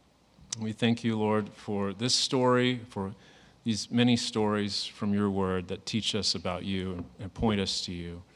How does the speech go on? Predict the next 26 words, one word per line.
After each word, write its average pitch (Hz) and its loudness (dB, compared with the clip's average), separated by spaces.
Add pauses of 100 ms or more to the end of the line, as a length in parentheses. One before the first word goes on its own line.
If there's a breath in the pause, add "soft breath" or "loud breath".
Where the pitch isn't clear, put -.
(420 loud breath)
And 104 0
we 107 2
pray 104 4 (160)
for 98 0 (480 loud breath)
this 107 -2 (240)
new 127 6
life 104 4
that 95 -4
Naaman 101 2 (600 soft breath)
experienced, 92 -4
surprising 110 0
new 110 0
life 95 -2
through 101 -6
you, 92 -4
to - -12
be 95 -4
ours 110 4
as 98 -6
well, 107 0 (560 soft breath)
that 104 -2
you 110 2
would 104 -2
send 127 4
us 113 4
out 92 0